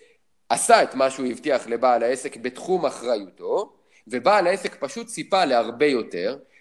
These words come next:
בעיה של בעל העסק שהוא לא וידא את הדברים האלה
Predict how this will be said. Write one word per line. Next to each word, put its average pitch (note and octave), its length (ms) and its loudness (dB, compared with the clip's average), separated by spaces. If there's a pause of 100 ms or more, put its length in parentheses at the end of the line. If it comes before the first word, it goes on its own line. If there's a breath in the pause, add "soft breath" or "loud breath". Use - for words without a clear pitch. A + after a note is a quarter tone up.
בעיה C#3+ 420 4
של F3 180 -4
בעל G#3 320 2
העסק B2+ 400 -4
שהוא D3+ 280 -2
לא C3+ 400 0
וידא A#2+ 300 -2
את A#2+ 100 -4
הדברים C3 400 -4
האלה G#2+ 240 -4